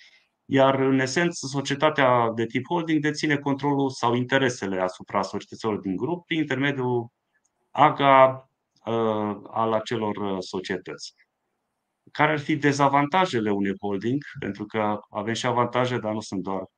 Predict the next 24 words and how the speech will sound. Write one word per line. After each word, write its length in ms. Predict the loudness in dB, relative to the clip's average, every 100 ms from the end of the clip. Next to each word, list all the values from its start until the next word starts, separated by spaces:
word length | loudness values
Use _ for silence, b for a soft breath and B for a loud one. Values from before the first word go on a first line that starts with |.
| _ _
avantaje, 560 | -10 -8 -4 -2 -2
pot 180 | -4 -6
fi 100 | -6
și 140 | -8 -6
dezavantaje. 880 | -6 -4 -4 -4 -2 -2 0 -4 -4 B B B _ _
Principalul 600 | 2 2 6 8 8 4
dezavantaj 600 | 2 4 4 2 0 0
al 100 | 0
unei 180 | 0
societăți 480 | -2 -4 -2 0 0
de 100 | 0
tip 140 | -2 -4
holding 300 | 0 0 0
este 280 | -2 0 -2
că, 380 | -4 -2 0 0 0
de 100 | 0
natură 380 | 0 0 0 -2
financiară, 720 | -2 -2 -2 -2 -4 -4 -8
pentru 260 | -6 -6 -4
că, 140 | -6
conform 440 | -6 -6 -4 -2 0
legii 300 | -2 -2 -4
societăților 640 | -4 -10 -10 -8 -6 -4
comerciale 720 | -2 -4 -2 -2 0 -2 -6